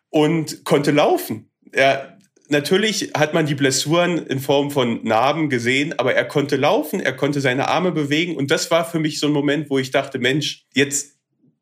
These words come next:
sieht man auch das tolle Ergebnis." Und der Mensch hat wieder ein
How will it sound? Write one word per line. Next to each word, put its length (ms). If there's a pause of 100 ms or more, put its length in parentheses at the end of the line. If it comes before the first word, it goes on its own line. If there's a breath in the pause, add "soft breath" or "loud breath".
(100)
sieht 280
man 160
auch 180
das 240
tolle 240
Ergebnis." 480
Und 140
der 80
Mensch 340
hat 160
wieder 480 (240)
ein 400